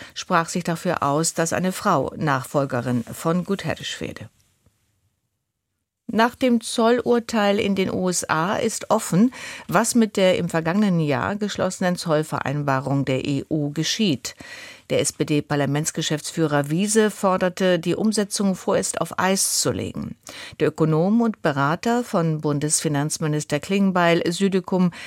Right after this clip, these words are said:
sieht den Deal vor dem Aus. Am Nachmittag beraten die Unterhändler des E-U-Parlaments in einer Sondersitzung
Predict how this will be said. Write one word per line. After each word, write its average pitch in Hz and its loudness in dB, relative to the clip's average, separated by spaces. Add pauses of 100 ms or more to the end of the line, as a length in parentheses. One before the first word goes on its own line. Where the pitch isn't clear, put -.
(140)
sieht 208 2
den 180 4
Deal 175 2
vor 175 2
dem 180 0
Aus. - -2 (260)
Am 147 0
Nachmittag 160 0
beraten 202 0
die 180 0
Unterhändler 160 0
des 151 -4
E-U-Parlaments 147 -2
in 160 -2
einer 151 0
Sondersitzung 165 2